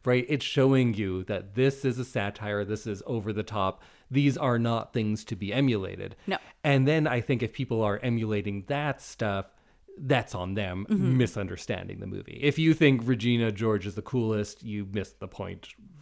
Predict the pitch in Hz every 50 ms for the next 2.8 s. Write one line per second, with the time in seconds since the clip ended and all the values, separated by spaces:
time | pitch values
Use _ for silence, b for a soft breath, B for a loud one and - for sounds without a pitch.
0 | - 156 _ - - 95 92 90 92 95 - 101 92 90 90 90 - - - -
1 | 127 _ - - 190 185 160 - - - b b b b b b b b b -
2 | - - 135 175 180 147 156 185 208 214 175 143 139 135 -